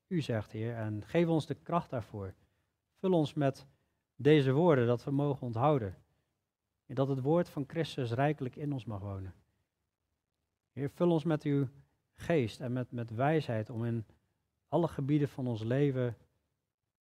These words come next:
om, om in alle gebieden van ons leven, ja, uw woord, uw wijsheid toe te passen, Heer. Heer, we danken u, Heer, dat we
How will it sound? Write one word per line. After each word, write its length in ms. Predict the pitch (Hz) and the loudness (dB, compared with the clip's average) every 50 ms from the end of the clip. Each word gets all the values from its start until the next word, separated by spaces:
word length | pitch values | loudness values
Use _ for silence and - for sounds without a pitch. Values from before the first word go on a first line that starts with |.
| _ _ _ _ | _ _ _ _
om, 120 | - 127 | -8 -8
om 200 | 135 - 123 127 | -6 -6 -4 -4
in 100 | 127 139 | -4 -2
alle 200 | 151 156 180 160 | -2 0 0 0
gebieden 340 | - - 143 147 143 135 120 | -2 -2 -2 0 0 0 0
van 120 | 127 127 | -2 -4
ons 140 | 120 113 107 | -4 -4 -2
leven, 480 | 117 123 135 143 139 131 127 123 117 - - _ _ _ _ _ _ _ _ _ _ _ _ _ _ _ _ _ _ _ _ _ _ _ _ _ _ _ _ _ _ _ _ _ _ _ | 0 2 2 2 2 2 0 -2 -2 -4 -10 _ _ _ _ _ _ _ _ _ _ _ _ _ _ _ _ _ _ _ _ _ _ _ _ _ _ _ _ _ _ _ _ _ _ _
ja, 280 | 143 147 139 110 117 - | -2 0 0 0 0 -2
uw 140 | 151 143 139 | -2 -2 0
woord, 480 | 139 151 156 151 147 - - - - _ _ _ - | 2 4 4 4 4 0 -4 -12 -20 _ _ _ -6
uw 140 | 135 120 | -4 -2
wijsheid 500 | 123 135 135 139 135 - - 123 117 113 - _ _ | 2 2 2 2 2 0 -2 -4 -4 -6 -8 _ _
toe 120 | - 151 | -10 -10
te 100 | - - | -10 -10
passen, 340 | - - 101 90 - - 110 | -10 -10 -10 -10 -10 -10 -10
Heer. 140 | 120 170 226 - _ _ _ _ _ _ _ _ _ _ _ _ _ _ _ _ _ _ _ _ _ _ _ _ _ _ _ | -10 -10 -12 -16 _ _ _ _ _ _ _ _ _ _ _ _ _ _ _ _ _ _ _ _ _ _ _ _ _ _ _
Heer, 180 | - 135 139 | -8 -4 -2
we 60 | 131 131 | 0 4
danken 340 | 139 147 165 165 - 170 | 4 4 4 4 2 0
u, 40 | 165 | 2
Heer, 220 | 156 151 151 151 147 | 4 4 4 4 4
dat 180 | 135 123 - | 2 -2 -2
we 260 | - 127 123 120 120 | -4 -2 -2 -2 -2